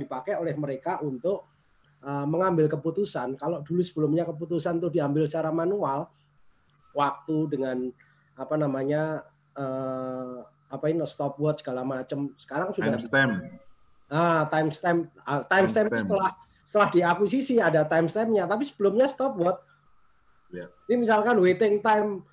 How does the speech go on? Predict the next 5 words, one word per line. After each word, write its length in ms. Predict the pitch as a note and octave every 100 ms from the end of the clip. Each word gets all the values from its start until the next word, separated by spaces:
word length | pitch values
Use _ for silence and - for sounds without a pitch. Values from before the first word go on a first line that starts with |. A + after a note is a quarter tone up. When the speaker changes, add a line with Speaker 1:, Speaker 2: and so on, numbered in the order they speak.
| _ _
Speaker 1:
eh, 200 | - F3+ F3+
antara 640 | G3 F#3+ G3 G3 G3 F#3 - _
si 640 | - - G3 G3 F#3+ F#3+ F#3 - _ _ _ _ _ _
truk 400 | - A3 A3 _
dengan, 320 | D#3 D#3+ D#3+